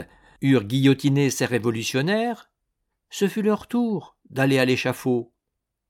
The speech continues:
Sur quoi, le peuple dégoûté, voyant la révolution perdue, laissa faire les réacteurs. Si l'ordre est rétabli, disons-nous,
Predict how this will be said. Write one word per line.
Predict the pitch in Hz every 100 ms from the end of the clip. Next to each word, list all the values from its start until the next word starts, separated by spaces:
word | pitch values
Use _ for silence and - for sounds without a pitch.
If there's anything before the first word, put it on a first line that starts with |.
| _ _ _
Sur | - 127
quoi, | - 147 147 143 _ _ _ _ _
le | - 147
peuple | 151 156 143 143
dégoûté, | 120 151 139 147 147 180 185 170 - -
voyant | 101 147 151 151
la | 143
révolution | 135 131 139 135 135 151 143 131 120 -
perdue, | 170 165 156 196 185 _ _ _ _ -
laissa | 143 160 -
faire | 123 - 120 113 113 113 - _ -
les | 113
réacteurs. | 104 107 107 - - 104 80 - - _ _ _ _ _ _ _ _ _ _ _ _ _ _ _ _
Si | - - 139 139
l'ordre | 120 127 156 139 113 131
est | 120
rétabli, | 123 110 127 123 143 143 143 139 _ -
disons-nous, | 98 107 117 120 127 127